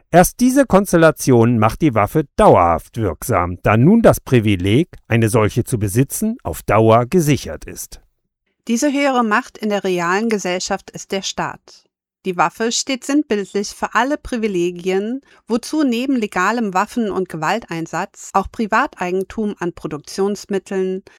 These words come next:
Speaker 2: Markt- oder Medienmacht, Erlass und Durchsetzung von Normen gehören. Der Staat garantiert, dass diejenigen, die einen Vorteil haben,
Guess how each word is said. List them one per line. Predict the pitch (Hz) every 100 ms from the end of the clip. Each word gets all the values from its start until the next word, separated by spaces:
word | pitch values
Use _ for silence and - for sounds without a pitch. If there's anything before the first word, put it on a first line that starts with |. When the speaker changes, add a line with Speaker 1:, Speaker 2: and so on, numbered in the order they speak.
| _ 175
Speaker 2:
Markt- | 160 180 226 -
oder | 185 165
Medienmacht, | 175 220 226 226 214 208 - - - _
Erlass | 202 214 302 -
und | 233 226
Durchsetzung | 277 - 226 208 240 240
von | 285 262
Normen | 170 156 151
gehören. | 143 143 120 139 - 160 - _ _ _ -
Der | 220
Staat | 226 285 -
garantiert, | 277 269 240 - 262 - -
dass | 240 -
diejenigen, | 277 247 175 165 156 151 151 160
die | 180
einen | 190 196
Vorteil | - 254 - 185 156
haben, | 151 143 170 202